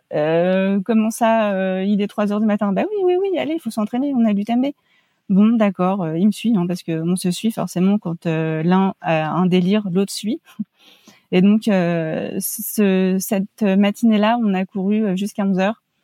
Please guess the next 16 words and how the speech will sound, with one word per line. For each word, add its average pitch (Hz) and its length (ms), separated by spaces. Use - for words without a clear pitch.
du 202 100
matin, 190 260
donc 220 180
on 196 140
a 175 100
couru, 185 380
euh, 170 300
près 214 180
de - 40
six 190 160
heures. - 220
Et 185 640
tout - 120
ça 233 160
s'est 220 160
enchaîné. 196 540